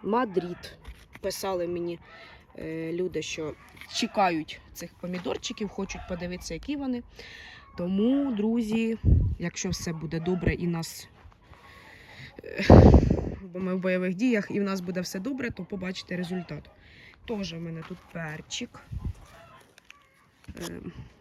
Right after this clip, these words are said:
я не пам'ятаю, який. Ну, це я брала високорослий, чисто посадити його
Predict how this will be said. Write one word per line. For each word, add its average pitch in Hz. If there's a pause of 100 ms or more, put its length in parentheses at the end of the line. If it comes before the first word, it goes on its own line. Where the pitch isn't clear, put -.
(140)
я 247
не 196
пам'ятаю, 156
який. 151
Ну, 269
це 196
я 185
брала 175
високорослий, 196
чисто -
посадити 175
його 165